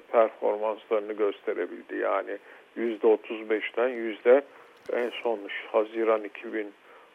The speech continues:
on bir seçiminde yüzde kırk dokuz nokta sekize neredeyse yüzde elliye çıktı oy oranı. E, bu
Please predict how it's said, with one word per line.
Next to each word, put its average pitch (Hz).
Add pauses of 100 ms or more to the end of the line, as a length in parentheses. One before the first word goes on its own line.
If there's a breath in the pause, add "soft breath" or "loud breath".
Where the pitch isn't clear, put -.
(160)
on 110
bir 110
seçiminde 104
yüzde 127
kırk -
dokuz 127
nokta 104
sekize 170
neredeyse 113
yüzde 165
elliye 196
çıktı -
oy 147
oranı. 101 (680 soft breath)
E, 120
bu 139